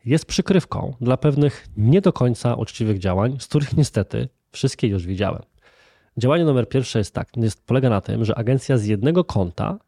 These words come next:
obsługuje wszystkich klientów, co wiąże się właśnie z tym wątkiem raportowania. Nie powinno tak być. Nie wdawajmy się dzisiaj w techniczne szczegóły, dlaczego agencje tak robią, bo to nie czas i miejsce na to, zajęłoby to prawie cały odcinek,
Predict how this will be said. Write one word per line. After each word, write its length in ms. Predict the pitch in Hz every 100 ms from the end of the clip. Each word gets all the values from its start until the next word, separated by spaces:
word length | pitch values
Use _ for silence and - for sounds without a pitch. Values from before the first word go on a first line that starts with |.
| _
obsługuje 680 | - - 131 127 151 143 151 - _
wszystkich 640 | - 165 - - 170 - _ -
klientów, 600 | - 127 104 - - _ _ _ _
co 140 | - 113
wiąże 240 | 151 156
się 140 | - 107
właśnie 280 | 104 -
z 40 | 120
tym 200 | 135 120
wątkiem 320 | 101 95 120
raportowania. 680 | 123 - 123 123 117 98 - - - - _
Nie 120 | 143
powinno 320 | - 151 214 196
tak 160 | 113
być. 320 | 90 90 - - _ _ _ _ -
Nie 140 | 135
wdawajmy 360 | 127 151 180 151
się 100 | 139
dzisiaj 220 | 135 143
w 20 |
techniczne 380 | - - 139 143
szczegóły, 280 | - 120 127
dlaczego 300 | 117 131 123
agencje 300 | 113 110 113
tak 140 | 101
robią, 260 | 95 87 101
bo 100 | 107
to 120 | 107
nie 80 | 107
czas 240 | 120 -
i 40 |
miejsce 280 | 107 110 -
na 120 | 107
to, 140 | 110 104
zajęłoby 380 | 101 117 107 104
to 160 | 98
prawie 380 | - - 117 107
cały 300 | - 107 95
odcinek, 540 | 92 - 95 196 -